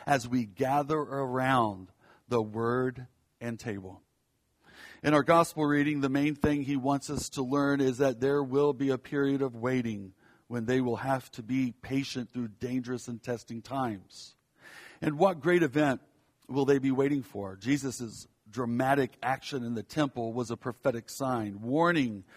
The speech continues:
of what was to come. When he said, "But the days will come when everything you see will be torn down. Not one stone will be left standing on another." Jesus'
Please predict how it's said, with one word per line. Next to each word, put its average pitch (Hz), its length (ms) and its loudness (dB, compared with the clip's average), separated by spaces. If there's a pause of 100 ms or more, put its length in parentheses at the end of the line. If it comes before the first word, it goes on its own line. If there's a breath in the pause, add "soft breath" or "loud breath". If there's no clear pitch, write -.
(140 loud breath)
of 113 160 -2
what 120 160 4
was 120 140 -6
to 123 140 -8
come. 110 420 -4 (340 loud breath)
When 135 140 0
he 147 80 0
said, 131 500 4 (280 loud breath)
"But 139 120 -4
the 156 80 0
days 175 380 2
will 156 140 -6
come 147 440 0
when 120 220 -4
everything 156 420 -4
you 135 160 -6
see 143 420 -6
will 131 260 -4
be 120 180 -6
torn 120 400 -8
down. 107 460 -2 (500 soft breath)
Not 131 180 2
one 160 220 0
stone 135 320 -6
will 117 100 -4
be 120 160 -4
left 113 260 -2
standing 101 440 -6
on 98 100 -8
another." 92 380 -10 (2500)
Jesus' 147 680 -4